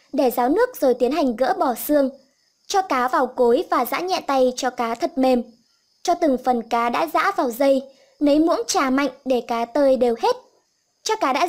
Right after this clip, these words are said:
dây vào chảo nóng, lửa riu riu và đảo đều tay. Nêm nếm thêm gia vị sao cho vừa ăn. Đảo cá cho đến khi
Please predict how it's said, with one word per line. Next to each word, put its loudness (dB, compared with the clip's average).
dây 4
vào 0
chảo -4
nóng, 0
lửa 2
riu 0
riu 2
và -2
đảo -2
đều 0
tay. 0
Nêm 4
nếm 4
thêm 2
gia 0
vị -2
sao 0
cho 0
vừa 2
ăn. 0
Đảo 2
cá 0
cho 0
đến 2
khi 2